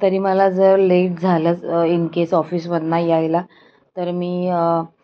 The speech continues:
आमच्या इथे खाली सोसायटीमध्ये खानावळ आहे, तर त्यांच्याकडनं मी, अ, टिफिन वगैरे मागवून घेते, कारण की मग मला पॉसिबल कधी होत नाही, अ, खूपच जास्त लेट झालं मला ऑफिसवरनं आलं, यायला की,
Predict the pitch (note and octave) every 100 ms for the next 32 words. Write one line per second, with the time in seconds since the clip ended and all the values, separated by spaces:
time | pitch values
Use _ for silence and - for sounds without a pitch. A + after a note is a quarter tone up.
0 | _ _ E3+ E3 D#3 E3+ E3+ F3+ F3 E3+
1 | F3+ F#3 F3+ E3+ E3 F3 E3+ E3+ E3+ F3
2 | E3 E3 F3 F3 D3+ D#3+ - - - _
3 | _ _ _ _ _ _ _ _ _ _
4 | _ F#3 G3 F#3 F3+ F3+ F#3+ F#3 F#3+ F#3
5 | F#3+ F#3+ G3 F#3+ E3+ G3 F#3 F#3 F#3+ F#3
6 | F3+ F#3 F3+ E3 E3 F3+ F#3 F3 D#3+ F3
7 | - _ _ _ F#3+ F3 F3 F3+ F#3 F3+
8 | F3 F3+ F3+ E3+ - F#3 F#3 F#3 F3 F3+
9 | E3+ E3+ E3+ F3 D#3+ D#3 F#3 F#3 E3+ E3
10 | E3 F3+ - F3+ F3+ E3+ E3 - F3+ E3+
11 | E3 D#3+ E3 E3 F3 _ _ _ _ F3
12 | E3+ D#3+ E3+ F3+ E3 E3 E3 D#3+ E3 -
13 | D#3+ D#3+ E3 E3 E3